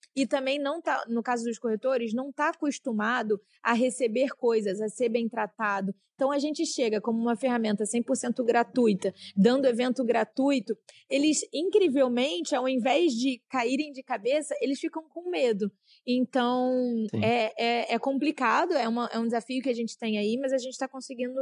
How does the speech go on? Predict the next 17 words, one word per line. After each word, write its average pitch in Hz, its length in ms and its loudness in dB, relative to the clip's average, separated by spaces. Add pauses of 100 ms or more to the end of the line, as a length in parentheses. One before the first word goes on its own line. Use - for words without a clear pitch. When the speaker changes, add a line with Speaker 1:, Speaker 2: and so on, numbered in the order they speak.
(160)
Speaker 1:
superar, 220 460 -2
com 214 120 -12
certeza. 202 500 -4
Speaker 2:
Uma 202 220 8
coisa 202 300 6
que 208 80 2
eu 180 80 8
acho 165 260 6
que 185 260 8
deve 156 180 6
ser 175 140 4
muito 175 220 6
legal 147 360 6
pra 143 120 2
gente 147 200 4
falar, 120 340 6
Lívia, 120 500 8